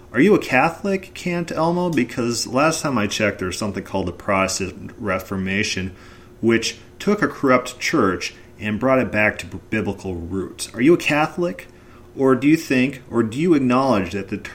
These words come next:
church can be inherently corrupted and there has to be a, a revitalization to get away from abhorrent theology?" If the Protestant Reformation taught us anything,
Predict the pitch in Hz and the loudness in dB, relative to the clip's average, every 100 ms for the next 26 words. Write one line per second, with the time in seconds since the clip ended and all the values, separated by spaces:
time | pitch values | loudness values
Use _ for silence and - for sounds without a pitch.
0 | - - 156 147 - 107 101 101 98 98 | -14 -4 -2 -2 -4 -4 -2 0 0 -2
1 | - - - 98 - - 170 165 117 117 | -6 -18 -8 -8 -8 -6 -2 -2 0 -2
2 | 110 - 101 107 127 - 92 92 - - | -2 -4 0 2 0 0 -4 -4 -8 -20
3 | - 101 107 95 127 127 - 104 101 98 | -10 -4 -2 -2 0 -2 -2 -2 0 0
4 | 92 - 101 101 131 117 104 104 101 92 | -2 -4 0 4 4 4 2 2 2 0
5 | 101 107 117 92 87 90 101 101 95 90 | 2 2 2 -2 -6 -4 -2 0 -2 0
6 | 98 98 98 - 95 90 - 92 87 - | 0 2 2 0 -6 -6 -8 -8 -8 -8
7 | 95 95 - - - - 90 85 85 82 | -6 -6 -10 -18 -16 -8 -6 -4 -6 -8
8 | - - - - - - - - - 131 | -14 -18 -20 -20 -20 -20 -20 -18 -10 -8
9 | - - 151 147 180 - 185 123 117 117 | -8 0 6 6 6 0 -4 -2 0 4
10 | 135 139 127 107 110 - 123 - 107 104 | 4 2 0 0 0 -2 -4 2 4 4
11 | 101 104 113 120 143 139 143 | 0 -4 -4 -4 -6 -4 -8